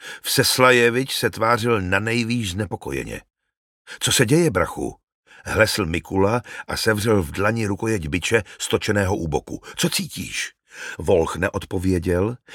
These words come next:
místo toho popadl malachitovou hůl do obou rukou a z nenadání s ní prudce bodl proti obloze.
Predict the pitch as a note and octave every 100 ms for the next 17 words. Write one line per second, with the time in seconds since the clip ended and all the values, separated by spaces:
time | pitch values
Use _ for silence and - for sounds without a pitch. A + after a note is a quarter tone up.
0 | - - A2 A#2+ A2 - A2+ A2+ - -
1 | B2 A#2+ F#2+ F2 G#2 A2 A2 B2+ A#2+ G2+
2 | C2+ F#2 F#2 A2 G#2+ F#2+ F#2+ G#2+ G2 G2+
3 | E2 D#2 - E2+ D2 - _ _ - -
4 | - - E2+ C#2 C2 E2+ A2 B2 B2 C3
5 | C3 C#3 C#3 C#3+ C#3+ C3 - - - -
6 | G2+ D#2 F2 B2+ - - E2+ D2 G2+ B2
7 | B2 - A2 - - G1+ B1+ A#1+ G1+ -